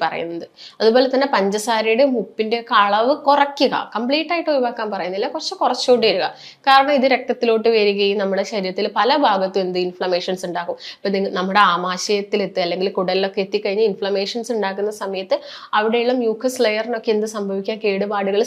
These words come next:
സംഭവിക്കാം. അതിന്റെ ഭാഗമായിട്ട് നമുക്ക് അസിഡിറ്റി വരാം, പ്രോപ്പർ ആയിട്ടുള്ള ആസിഡ് ഉൽപാദനം അവിടെ നടക്കില്ല. അതിന്റെ ഭാഗമായിട്ട് നിങ്ങൾക്ക്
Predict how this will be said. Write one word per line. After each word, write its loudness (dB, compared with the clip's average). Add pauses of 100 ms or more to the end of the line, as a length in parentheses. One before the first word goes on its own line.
സംഭവിക്കാം. -6 (160)
അതിന്റെ -4
ഭാഗമായിട്ട് -4
നമുക്ക് -6 (160)
അസിഡിറ്റി -2
വരാം, -4 (280)
പ്രോപ്പർ -2
ആയിട്ടുള്ള 0 (180)
ആസിഡ് -4
ഉൽപാദനം 0
അവിടെ 0
നടക്കില്ല. -4 (360)
അതിന്റെ 2
ഭാഗമായിട്ട് -2
നിങ്ങൾക്ക് -6